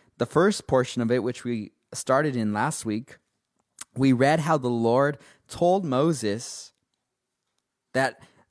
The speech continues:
he had heard the complaints of the Israelites. And he told Moses to explain that their desire for meat would be met at night,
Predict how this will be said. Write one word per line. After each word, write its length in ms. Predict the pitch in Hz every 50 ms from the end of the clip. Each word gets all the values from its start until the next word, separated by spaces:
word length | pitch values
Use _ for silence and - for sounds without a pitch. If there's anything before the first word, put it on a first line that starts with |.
| _ _ _ _ _ _
he 240 | - - - 170 170
had 120 | 160 131
heard 460 | 113 - - 175 175 175 165 143 123
the 80 | 117 120
complaints 800 | - - - 123 117 - - 135 143 165 156 120 107 - -
of 100 | 110 107
the 180 | 110 117 - 113
Israelites. 920 | 143 151 135 123 120 110 104 101 92 95 101 _ - - - - - - - _ _ _ _ _ _ _ _ _ _ _ _ _ _ _ _ _ _
And 120 | - 131 143
he 80 | 143
told 320 | 139 - 160 170 185 196 170
Moses 720 | 143 131 127 127 127 127 120 127 131 151 - - - - - - - _ -
to 120 | - 143
explain 760 | 135 123 - - - - - 127 131 143 160 165 165 175 190 - - _ _ _ _
that 240 | - - 123 120 -
their 180 | 131 131 143
desire 600 | 147 135 127 127 120 123 117 117 131 143 147 143
for 280 | 139 - - 123 117 107
meat 440 | 104 104 110 113 123 135 131 117 - _ _ _ _ _ _ _ _ _ _ _ _ _
would 180 | - 120 123 123
be 120 | 117 120
met 360 | 113 110 110 113 120 131 - -
at 220 | - 110 104 -
night, 420 | 101 104 104 104 113 120 117 -